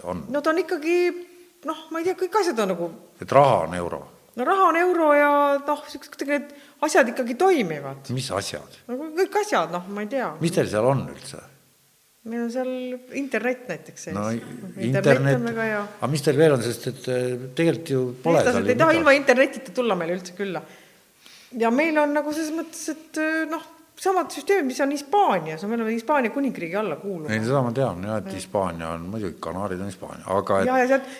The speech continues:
Speaker 2: ja tead, mis seal on? Tegelikult seal on suur pluss on see ka, vaata, et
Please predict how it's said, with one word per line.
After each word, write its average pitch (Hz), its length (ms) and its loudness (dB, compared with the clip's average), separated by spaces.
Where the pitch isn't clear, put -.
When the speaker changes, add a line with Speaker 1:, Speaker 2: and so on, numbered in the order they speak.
Speaker 2:
ja 226 80 -4
tead, 349 180 2
mis 277 160 -2
seal 220 160 2
on? 190 80 -2
Tegelikult 330 240 2
seal 226 160 2
on 208 40 -4
suur 330 200 4
pluss 277 260 -2
on 247 80 0
see 285 160 2
ka, 254 140 4
vaata, 254 240 2
et - 200 -8